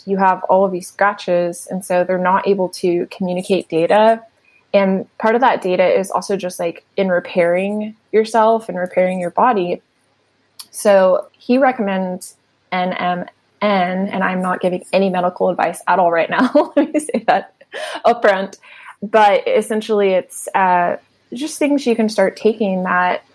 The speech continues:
really start to help you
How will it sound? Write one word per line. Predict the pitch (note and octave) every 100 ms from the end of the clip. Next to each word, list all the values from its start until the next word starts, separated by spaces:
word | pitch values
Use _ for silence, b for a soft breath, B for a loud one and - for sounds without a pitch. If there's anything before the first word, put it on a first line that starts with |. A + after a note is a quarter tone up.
| _
really | G#3 G3+ G3+
start | G3 F#3+ F3+ -
to | - F#3 F3+ F3 F3 F3+ _ _ -
help | - G3+ G3 -
you | G3 F#3+ F#3 F3+ F3